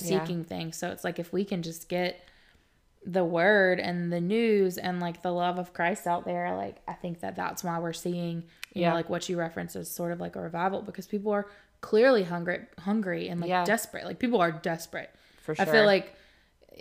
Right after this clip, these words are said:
Speaker 2: in our lifetime, and again, it's probably just because we're older and more aware, and maybe also because we're letting the Lord work in our hearts in different ways, but, like,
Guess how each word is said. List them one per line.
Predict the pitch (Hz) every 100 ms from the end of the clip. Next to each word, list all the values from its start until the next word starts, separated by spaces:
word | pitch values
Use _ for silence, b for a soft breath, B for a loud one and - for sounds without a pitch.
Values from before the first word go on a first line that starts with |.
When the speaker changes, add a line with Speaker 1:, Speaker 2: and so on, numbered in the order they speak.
| -
Speaker 2:
in | 190 185 170 165 _ _ _ _
our | 190 185 180
lifetime, | 170 175 185 170 165
and | 175 175
again, | 165 160 160
it's | 160 -
probably | - 165 160 160
just | 160 -
because | 165 165 160
we're | 160 165
older | 170 165 165
and | 160 160
more | 160 156
aware, | 156 160 160 160 160
and | 165 160 - b b
maybe | 190 170 165
also | 160 -
because | 170 165 165 170
we're | 160
letting | 160 160 160
the | 160
Lord | 160 160
work | 180 170
in | 175
our | 165 165 _ _ - -
hearts | - 175 175
in |
different | 170 - -
ways, | 170 170 165
but, | 175 180
like, | 170 170